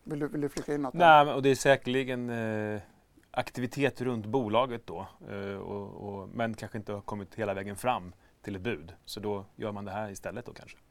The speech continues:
Speaker 1: Hela vägen fram kom inte heller Kindred, som tvingades vinstvarna igår kväll. Omsättningen ökar visserligen i Q fyra, men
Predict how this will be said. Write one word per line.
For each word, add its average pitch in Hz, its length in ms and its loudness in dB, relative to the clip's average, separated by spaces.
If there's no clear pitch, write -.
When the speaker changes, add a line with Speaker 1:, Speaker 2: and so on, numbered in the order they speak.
Speaker 1:
Hela 170 180 6
vägen 214 200 6
fram 240 320 4
kom 208 200 2
inte 202 220 0
heller 190 280 2
Kindred, 202 440 6
som 160 180 -2
tvingades 151 380 0
vinstvarna 147 560 2
igår 143 380 -2
kväll. 139 360 4
Omsättningen 143 540 -2
ökar 131 180 -4
visserligen 147 480 -6
i - 40 -8
Q - 180 -8
fyra, 165 280 2
men 156 540 2